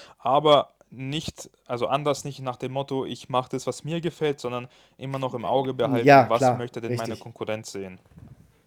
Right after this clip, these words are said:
Speaker 2: Ja, aber nicht eben, wenn, wenn du halt zehn Konkurrenzbücher hast, dass du dann quasi sagst, „Hier, auch dem Coverdesigner, mach das genauso wie die drei Bücher“, sondern einfach auch sagst, Hey, überleg dir was und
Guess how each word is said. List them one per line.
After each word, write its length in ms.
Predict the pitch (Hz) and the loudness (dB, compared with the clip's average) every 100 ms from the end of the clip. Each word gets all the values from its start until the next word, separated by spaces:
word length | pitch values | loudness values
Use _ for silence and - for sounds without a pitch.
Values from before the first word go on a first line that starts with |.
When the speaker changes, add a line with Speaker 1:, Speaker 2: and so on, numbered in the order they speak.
| - | -2
Speaker 2:
Ja, 320 | 117 123 - - | 2 2 0 -4
aber 180 | 123 131 | 2 2
nicht 200 | 131 143 | 2 2
eben, 220 | 131 127 | 0 0
wenn, 460 | 127 135 120 - | 0 -2 -6 -10
wenn 120 | 107 127 | -6 -4
du 140 | 117 | -2
halt 220 | 131 123 | -2 -2
zehn 440 | - 139 143 135 - | -2 -2 -2 -6 -8
Konkurrenzbücher 760 | 131 123 123 135 143 135 135 | -10 -6 -8 -8 -8 -6 -4
hast, 300 | 131 135 - - - - | -2 -4 -10 -20 -20 -4
dass 200 | 131 127 | -2 -2
du 80 | 127 | 0
dann 540 | 123 127 127 127 - _ - _ _ _ - - | 2 2 0 -2 -8 _ -20 _ _ _ -16 -2
quasi 320 | 127 123 127 | 0 2 0
sagst, 280 | 127 120 - | 0 -2 0
„Hier, 360 | 151 139 - 123 | 0 0 -2 -8
auch 120 | 117 | -6
dem 100 | 127 | -6
Coverdesigner, 800 | 127 143 135 131 131 131 131 - | -2 -2 0 0 0 0 -2 -2
mach 200 | 127 131 | -4 -4
das 200 | 135 127 | -6 -4
genauso 580 | 123 117 135 139 135 123 | -2 0 -2 0 -2 -4
wie 100 | 127 | -8
die 180 | 127 143 | -10 -8
drei 260 | 135 143 135 | 0 0 0
Bücher“, 320 | 143 143 135 | -4 -4 -2
sondern 320 | 123 127 123 - - _ | -2 -2 -4 -12 -20 _
einfach 240 | - 123 135 | -6 -2 -2
auch 120 | 120 | -2
sagst, 300 | 127 120 - | -2 -4 -2
Hey, 320 | 135 143 - _ _ _ _ _ _ - - | 0 0 -2 _ _ _ _ _ _ -20 -6
überleg 320 | 131 131 165 | 0 0 0
dir 140 | 165 151 | -2 -2
was 300 | 156 - - | -4 -6 -10
und 360 | 131 131 127 | -6 -6 -8